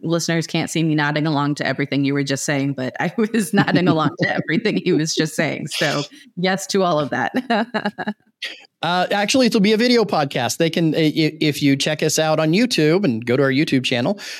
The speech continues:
Speaker 2: uh, Small Business Delivered on YouTube, see how I did that? Uh, that, yes, you can see her nod along to everything that I say.
Speaker 1: <laughs> And then you'll know that I wasn't making it up. <laughs>
Speaker 2: Right. Right.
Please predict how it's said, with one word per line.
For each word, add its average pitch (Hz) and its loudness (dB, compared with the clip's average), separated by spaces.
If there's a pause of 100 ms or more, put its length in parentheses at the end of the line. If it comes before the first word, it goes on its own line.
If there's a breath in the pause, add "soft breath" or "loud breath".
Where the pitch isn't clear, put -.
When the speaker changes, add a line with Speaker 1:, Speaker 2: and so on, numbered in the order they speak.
(120 loud breath)
Speaker 2:
uh, 107 0
Small 170 0
Business 175 0
Delivered 180 0
on 147 -4
YouTube, 151 2
see 131 -4
how 127 2
I 107 0
did 123 -2
that? 175 -4 (300 loud breath)
Uh, 143 0
that, 143 0
yes, 185 0
you 147 2
can 156 0
see 208 0
her 208 4
nod 131 2
along 139 2
to 131 0
everything 143 -2
that 156 -4
I 160 -2
say. 277 -8 (800)
Speaker 1:
<laughs> 202 -2 (1800 loud breath)
And 214 2
then 208 0
you'll 214 0
know 214 2
that 202 0
I 196 0
wasn't 196 0
making 196 0
it 190 2
up. 170 -2 (240)
<laughs> 226 -2
Speaker 2:
Right. - -4 (340)
Right. 117 -6